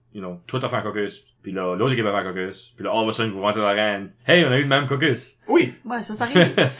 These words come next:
Speaker 3: Puis des
Speaker 1: T'sais.
Speaker 3: fois, c'est comme t'as mentionné, des fois, les idées sont complètement incompatibles.
Speaker 1: Right.
Speaker 3: C'est comme, des fois, il y a juste quelqu'un qui dit quelque chose qui rend toute ton idée inutile, comme c'est juste plus faisable dans cet univers ici.
Speaker 1: Yeah.
Speaker 3: Mais je pense qu'il y a une grosse différence entre,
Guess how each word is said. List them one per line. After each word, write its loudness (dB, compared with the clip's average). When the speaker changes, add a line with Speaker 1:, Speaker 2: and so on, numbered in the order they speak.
Speaker 3:
Puis -2
des -2
Speaker 1:
T'sais. 6
Speaker 3:
fois, 4
c'est -6
comme -4
t'as -4
mentionné, -2
des 0
fois, -4
les -4
idées -2
sont -8
complètement -6
incompatibles. -8
Speaker 1:
Right. 0
Speaker 3:
C'est -6
comme, -2
des -4
fois, -4
il -2
y 0
a 2
juste -6
quelqu'un -4
qui -6
dit -6
quelque -6
chose -2
qui -2
rend -6
toute -4
ton -4
idée -4
inutile, 2
comme -6
c'est -6
juste -10
plus -4
faisable 0
dans -4
cet -14
univers -6
ici. -10
Speaker 1:
Yeah. -2
Speaker 3:
Mais 0
je -4
pense 0
qu'il -6
y -2
a -2
une -2
grosse -2
différence -4
entre, -4